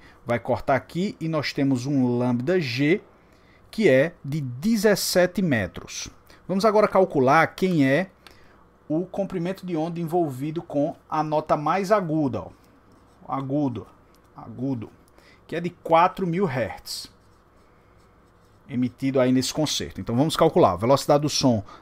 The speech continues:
não vai mudar, porque o meio não mudou, trezentos e quarenta, é o lambda mais agudo vezes quatro mil. Vai cortar aqui esse zero com esse. Nós temos que esse lambda mais agudo vai dar,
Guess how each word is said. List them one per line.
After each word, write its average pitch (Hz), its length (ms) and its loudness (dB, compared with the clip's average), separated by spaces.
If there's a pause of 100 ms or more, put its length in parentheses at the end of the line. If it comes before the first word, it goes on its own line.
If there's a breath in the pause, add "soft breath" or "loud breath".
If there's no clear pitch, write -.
(100)
não 143 160 2
vai 117 160 2
mudar, 175 340 4
porque - 160 -4
o 135 80 2
meio 110 300 2
não 117 140 0
mudou, 175 340 0
trezentos 113 460 -4
e - 20 -20
quarenta, 160 500 2 (460 loud breath)
é 165 100 4
o 180 80 8
lambda 147 440 6
mais 139 340 2
agudo 180 580 4 (360 loud breath)
vezes 175 800 2 (580)
quatro 135 400 0
mil. 175 380 2 (400 soft breath)
Vai 101 120 -8
cortar 113 320 -4
aqui 110 180 -6
esse 104 220 -6
zero 95 280 -6
com 202 180 -4
esse. 175 360 -2 (340 soft breath)
Nós 135 180 -6
temos 131 280 0
que 135 100 -4
esse 147 240 -4
lambda 131 520 2
mais 120 300 0
agudo 123 540 0 (360 loud breath)
vai 139 220 6
dar, 127 460 4